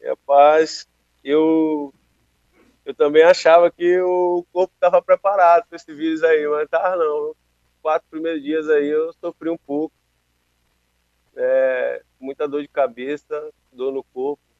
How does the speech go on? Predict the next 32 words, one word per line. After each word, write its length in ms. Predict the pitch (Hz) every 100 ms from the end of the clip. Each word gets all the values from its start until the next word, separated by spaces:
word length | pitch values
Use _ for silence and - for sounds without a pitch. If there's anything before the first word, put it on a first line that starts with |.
| _ -
bastante 300 | 131 143 139
debilitado. 800 | 139 139 139 - 117 127 139 139 _ _ _ _ _ _ _ _ _ _ -
Foram 200 | 131 127
quatro 340 | 143 151 131
dias 220 | 147 151
ruins, 340 | 143 156 156 156
assim, 260 | - 139
terrível, 560 | - 143 135 143 127 131
né? 140 | 143 - _ _
Sem 140 | 147
contar 340 | 156 151 151 156
com 200 | 170 170
a 180 | 165
parte 420 | - 156 160 - 143
de 60 |
ter 160 | - 156
que 80 | _
ficar 220 | 151 147
isolado, 420 | 139 131 135 143
que 120 | -
é 40 | 160
pior 300 | 156 156 147
ainda. 280 | 147 151 - _ _ _ _ _ _ _
Pra 160 | 135 135
quem 160 | 139
é 100 | 143
hiperativo 580 | 143 147 139 127 139 139
como 300 | 143 135 131
eu, 220 | 131 143
é 40 | 147
pior 280 | 151 151
ainda. 240 | 131 120